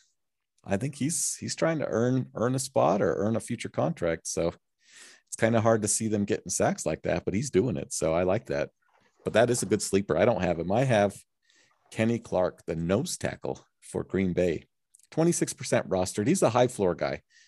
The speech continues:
which is, this is why I like him, because he's not gonna get you the, the zero or the twenty points, right? He's gonna get you maybe a floor of around eight to ten. So he's getting those tackles, basically. Uh, and if he doesn't get a sack, you still do all right.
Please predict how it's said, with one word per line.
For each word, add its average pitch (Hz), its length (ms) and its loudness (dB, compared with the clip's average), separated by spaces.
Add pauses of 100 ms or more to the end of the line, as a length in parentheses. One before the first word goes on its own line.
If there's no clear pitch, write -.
(140)
which 95 180 -4
is, - 340 -2
this 92 160 -4
is 87 80 -10
why 87 200 2
I 85 80 2
like 78 280 -2
him, 82 140 -4
because 80 260 -4
he's 107 120 -2
not 117 200 2
gonna 92 140 -2
get 92 260 -2
you 85 120 -4
the, 82 280 -2 (300)
the 92 80 0
zero 85 480 2
or 82 300 -2
the 80 280 -4 (100)
twenty 82 280 -6
points, - 380 -10
right? 78 280 0
He's 92 180 -8
gonna 87 200 -4
get 85 260 -4
you 85 240 -4 (680)
maybe 87 240 0
a 76 40 0
floor 82 380 0
of 78 120 -2
around 80 340 -2
eight 80 200 -4
to - 80 -16
ten. 85 420 -2
So - 300 -8
he's 110 120 -4
getting - 220 -2
those 90 160 -2
tackles, 80 640 -4
basically. - 540 -6 (560)
Uh, 73 220 -6 (140)
and 95 120 0
if 98 120 -4
he 95 40 -2
doesn't 123 260 4
get 82 120 -2
a - 40 -2
sack, 85 320 0 (200)
you 69 140 -8
still 92 240 -2
do 82 160 0
all 76 100 -2
right. - 240 -6